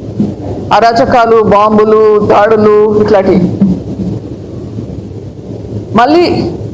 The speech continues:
అట్లా పోతుందా లేదా మనము అభివృద్ధి వైపు ఉన్నామా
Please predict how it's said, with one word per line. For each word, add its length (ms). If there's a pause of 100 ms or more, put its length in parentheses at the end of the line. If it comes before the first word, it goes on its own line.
(200)
అట్లా 200
పోతుందా 580 (1400)
లేదా 520 (120)
మనము 220
అభివృద్ధి 520
వైపు 300
ఉన్నామా 540